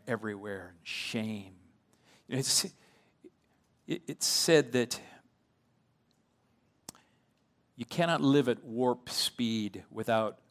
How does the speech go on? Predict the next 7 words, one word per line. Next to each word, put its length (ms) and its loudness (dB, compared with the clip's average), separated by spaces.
warping 800 -4
your 200 -16
soul. 500 -6
That's 200 -6
the 60 -16
Chaldeans. 680 -2
Meanwhile, 560 4